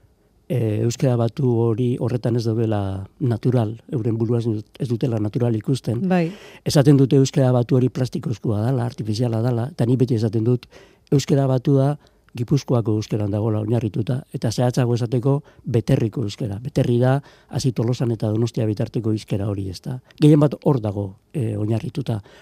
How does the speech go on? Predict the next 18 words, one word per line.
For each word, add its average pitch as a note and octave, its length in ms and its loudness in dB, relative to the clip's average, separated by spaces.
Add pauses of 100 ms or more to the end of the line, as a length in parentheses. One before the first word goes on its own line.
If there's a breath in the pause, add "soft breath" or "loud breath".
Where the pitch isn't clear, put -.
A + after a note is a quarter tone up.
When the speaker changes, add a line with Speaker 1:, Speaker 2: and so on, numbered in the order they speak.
(180 loud breath)
Speaker 1:
Orduan, C3 260 0
nola D#3+ 200 4
esan A#2 180 -2
dezakegu G#2+ 480 -2
euskera A#2+ 300 -4
hori G#2+ 260 -2 (260 soft breath)
artifiziala A2+ 580 -4
eta B2 140 -6
plastikozkoa G#2 720 -6
dela? F2 200 -12 (880 loud breath)
Nik C3+ 160 2
uste D3+ 160 4
dut, D#3+ 280 6
eh, A#2+ 260 2
nahiko C#3 320 2
etxekalte B2+ 500 -4
garela, A#2 420 -4
nahiko C3+ 400 2